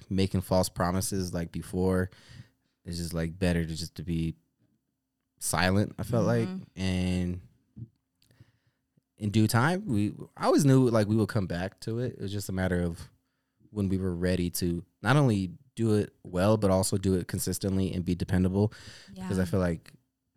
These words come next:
Speaker 1: you guys have been so great in supporting us, and
Speaker 2: Very much.
Speaker 1: and you guys, d-, you know, we owe that to you guys. And then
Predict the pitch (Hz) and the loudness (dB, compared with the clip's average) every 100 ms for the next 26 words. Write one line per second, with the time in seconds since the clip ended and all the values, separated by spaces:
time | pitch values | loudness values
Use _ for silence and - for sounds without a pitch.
0 | _ 98 113 101 98 95 87 92 - 90 | _ 2 4 6 4 4 0 -2 0 0
1 | 92 90 90 - 90 85 82 - 95 101 | 2 2 0 -2 -2 -2 -4 -6 -2 0
2 | 90 87 87 87 82 80 - - 196 180 | 2 2 0 0 -4 -6 -8 -12 -6 -4
3 | 165 143 170 - - - 98 95 90 85 | -4 -8 -10 -10 -10 -6 -2 -2 -2 -6
4 | - 95 95 90 85 85 87 - 104 90 | -8 -2 0 0 -4 -8 -8 -6 -6 -4
5 | 85 80 95 98 90 87 - 92 92 85 | -4 -4 -2 -2 -2 -2 -4 -4 -2 -2
6 | 85 85 87 85 82 | -2 -4 -4 -4 -4